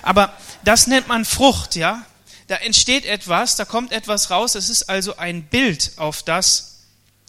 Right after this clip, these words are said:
was die Bibel eben auch Frucht nennt. Die Bibel kennt nicht nur die Frucht, die entsteht, wenn jemand irgendwie was Böses tut, also schlechte Sachen und gute Sachen, sondern sie kennt auch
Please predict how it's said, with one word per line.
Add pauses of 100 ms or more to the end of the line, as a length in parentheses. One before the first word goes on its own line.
(120)
was
die
Bibel
eben
auch
Frucht
nennt. (400)
Die
Bibel
kennt
nicht
nur
die
Frucht, (800)
die
entsteht,
wenn
jemand
irgendwie
was
Böses
tut,
also
schlechte
Sachen
und
gute
Sachen,
sondern
sie
kennt
auch